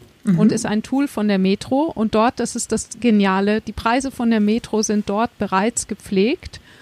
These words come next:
Speaker 2: Und wenn man sich dort anmeldet, dann bekommt man auch die eigenen selbst verhandelten Preise von der Metro,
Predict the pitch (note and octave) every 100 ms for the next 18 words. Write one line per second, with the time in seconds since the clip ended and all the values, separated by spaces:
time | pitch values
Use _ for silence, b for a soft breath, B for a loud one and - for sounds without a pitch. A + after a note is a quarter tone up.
0 | b - G#3+ A#3 B3 B3+ A3+ G#3+ - A#3
1 | D4 C4+ G3 G#3+ A#3+ G#3 G3+ G#3+ A#3+ A3
2 | A3 G#3 G#3 A3+ - - - G#3+ C4 C4
3 | A#3 A3 G#3 G3+ - - G#3+ G#3+ A3 G#3+
4 | - G3 - G#3 A3+ A#3+ F#3+ - F#3 F#3+
5 | F#3 F#3 F#3+ - A#3 D4